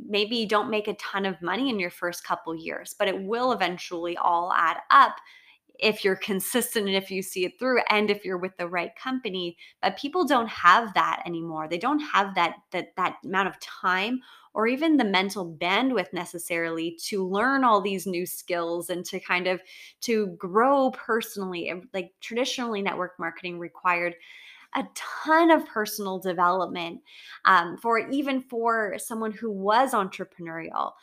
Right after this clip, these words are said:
But I don't know if people are up for that in the same way that they used to be, because they've gone through so much personal development. They've been tested. They have, you know, lived in ways they never thought they would, et cetera. So I think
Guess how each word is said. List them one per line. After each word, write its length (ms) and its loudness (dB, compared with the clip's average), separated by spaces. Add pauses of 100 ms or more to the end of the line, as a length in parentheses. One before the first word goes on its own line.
(340)
But 100 -2
I 100 2
don't 220 0
know 160 8
if 80 -8
people 240 2
are 200 8
up 180 8
for 80 -6
that 160 0
in 60 -2
the 80 -2
same 320 -2
way 100 -2
that 140 -6
they 80 -2
used 400 -4
to 80 -4
be, 220 -8
because 800 -2 (140)
they've 360 0
gone 340 4
through 140 -4
so 120 -8
much 320 -10 (160)
personal 300 -6
development. 500 -4
They've 160 -6
been 200 -10
tested. 720 -4 (360)
They 240 2
have, 500 0
you 160 -6
know, 100 -4
lived 380 -2
in 120 0
ways 220 -6
they 80 -8
never 240 -6
thought 280 -8
they 180 -12
would, 440 -4 (320)
et 100 -8
cetera. 380 -2
So 140 -2
I 60 -2
think 280 -4